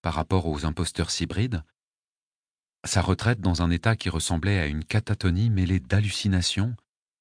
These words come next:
empruntée à sa véritable existence d'I A dans un technocentre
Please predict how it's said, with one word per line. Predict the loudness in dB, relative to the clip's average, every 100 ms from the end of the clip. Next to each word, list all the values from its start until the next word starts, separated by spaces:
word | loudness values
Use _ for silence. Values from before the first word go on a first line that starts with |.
| 0
empruntée | 2 2 0 2 0
à | 0
sa | -2
véritable | -2 -2 0 -2
existence | -2 -4 -6 0 0
d'I | 0 -2
A | -2
dans | 0 -2 -2
un |
technocentre | -4 -2 -2 -2 -4 -4 -10